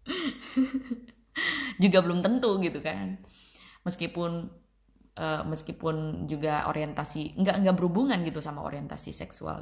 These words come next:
itu. Kalau misalnya mau belajar tata boga atau apa, nggak ada hubungannya sama sekali. Cuma pada waktu itu dikatain seperti itu gitu. Terus, tapi kalau misalnya cewek yang ngambil elektronik atau waktu itu apa ya? Ini bener elektronik ya?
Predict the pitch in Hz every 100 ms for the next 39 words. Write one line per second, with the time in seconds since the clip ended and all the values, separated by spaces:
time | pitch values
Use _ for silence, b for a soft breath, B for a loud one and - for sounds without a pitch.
0 | - - - - - - 151 151 151 -
1 | B B B 147 139 139 139 - - -
2 | 151 143 143 - - 185 165 151 - -
3 | 190 156 151 151 160 170 233 196 180 170
4 | - 214 202 160 185 240 - 151 147 -
5 | - - - - 196 - - 147 151 147
6 | 143 147 - 156 175 147 143 - - -
7 | - - - _ _ _ - - B B
8 | B B B - 254 - - B B B
9 | - 185 311 277 254 240 233 226 165 233
10 | - 240 247 208 202 254 - 196 196 214
11 | 254 226 - - 175 165 160 - - 151
12 | 165 - 202 - 170 170 - - - 185
13 | 185 156 - - - 151 151 151 156 -